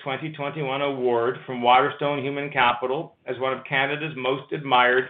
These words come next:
corporate cultures. Our Q one results demonstrate our Corus values in action, with strong momentum towards our commitment to achieve revenue growth year over year over year. Thank you, and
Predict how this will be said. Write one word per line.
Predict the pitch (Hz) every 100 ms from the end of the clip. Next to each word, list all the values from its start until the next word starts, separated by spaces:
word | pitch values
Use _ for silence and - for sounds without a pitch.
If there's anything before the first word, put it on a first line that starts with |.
| -
corporate | 127 117 127 -
cultures. | 151 151 - - - - _ _ _ _ _ _ _ 131
Our | 151 170 -
Q | 170 180
one | 165 151 156 156 151
results | 160 143 135 143 -
demonstrate | 151 156 151 156 156 156
our | 123 120
Corus | - 143 160 127
values | 139 143 147
in | 143
action, | 127 120 - 101 _ _
with | - -
strong | 143 139 151
momentum | 156 156 147 147 147 147
towards | 135 139 143
our | 147 156
commitment | 156 151 127 123 - _ _ - _ -
to | 143
achieve | 139 139 127
revenue | 120 135 135 139 143
growth | 139 143 123
year | 123 127 120 123 - -
over | 127 135
year | 127 120 120 117 -
over | 123 120
year. | 123 117 90 - _ _ _ _ _ _ _ _ -
Thank | 160 160 160
you, | 185 190
and | 139 123 123